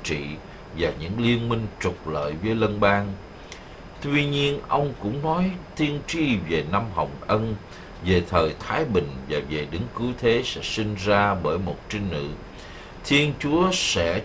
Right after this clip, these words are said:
cho một dấu lạ. Một trinh nữ sẽ mang thai, sinh con và đặt tên là Emmanuel. Từ chương bốn mươi đến sáu mươi sáu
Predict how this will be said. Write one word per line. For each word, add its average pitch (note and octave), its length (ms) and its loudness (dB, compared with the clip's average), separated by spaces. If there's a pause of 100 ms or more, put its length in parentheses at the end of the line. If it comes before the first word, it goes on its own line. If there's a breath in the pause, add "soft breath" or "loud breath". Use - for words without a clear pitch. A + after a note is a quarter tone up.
cho C3 240 6
một F2 200 0 (120)
dấu A2 240 4
lạ. C2+ 300 0 (460 loud breath)
Một E2+ 220 0
trinh B2+ 240 0
nữ F2+ 220 2
sẽ E2+ 240 0
mang G#2+ 300 0 (100)
thai, G#2 320 0 (340 loud breath)
sinh D3 360 0
con C3+ 380 4
và D#2 180 2
đặt D2+ 120 0 (140)
tên A2 340 6
là C2 160 -2 (100)
Emmanuel. F#2+ 1000 4 (760 loud breath)
Từ G#2+ 240 12 (100)
chương D3+ 280 4
bốn F3 260 4
mươi D3+ 380 8
đến D3 200 0
sáu D#3+ 280 4
mươi D3 180 0
sáu D3 400 2